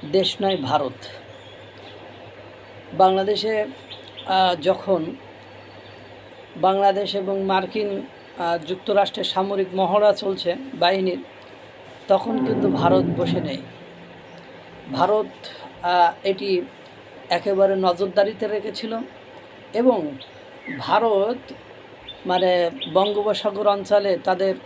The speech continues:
শক্তি সামর্থ্য, আধিপত্য দেখানোর জন্য মিসাইল পরীক্ষা চালাবে ভারত, অর্থাৎ নয়াদিল্লি, অর্থাৎ নরেন্দ্র মোদীর দেশ। "তুমি যদি চলো ডালে ডালে, আমি চলি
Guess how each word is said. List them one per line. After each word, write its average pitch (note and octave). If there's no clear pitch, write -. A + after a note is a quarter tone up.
শক্তি G#3
সামর্থ্য, A3+
আধিপত্য G#3
দেখানোর G3+
জন্য G3+
মিসাইল F#3+
পরীক্ষা G3+
চালাবে E3+
ভারত, F3
অর্থাৎ F3+
নয়াদিল্লি, F#3
অর্থাৎ F3+
নরেন্দ্র E3+
মোদীর D#3+
দেশ। -
"তুমি A3+
যদি G#3
চলো G3
ডালে F#3
ডালে, G3
আমি F#3
চলি F#3